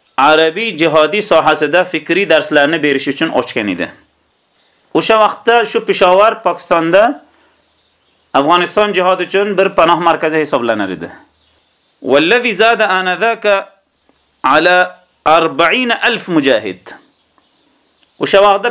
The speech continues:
Peshovarda qirq ming ta mujohid bor edi. Ustoz aytadiki, bir ming to'qqiz yuz to'qson birinchi yil milodiyda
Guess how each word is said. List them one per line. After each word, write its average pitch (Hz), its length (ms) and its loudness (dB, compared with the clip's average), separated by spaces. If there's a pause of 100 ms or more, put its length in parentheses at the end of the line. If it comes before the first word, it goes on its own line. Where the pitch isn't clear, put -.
Peshovarda 185 600 2 (300)
qirq 262 200 2 (260)
ming 247 240 0
ta 233 100 2
mujohid 160 400 2
bor 107 120 0
edi. 87 220 -12 (1000)
Ustoz 220 300 2
aytadiki, 220 520 0 (220)
bir 196 80 0
ming 220 280 -4
to'qqiz 190 260 -2
yuz 208 200 0
to'qson 185 340 -2
birinchi 185 300 -4
yil 180 200 -2
milodiyda 160 540 -2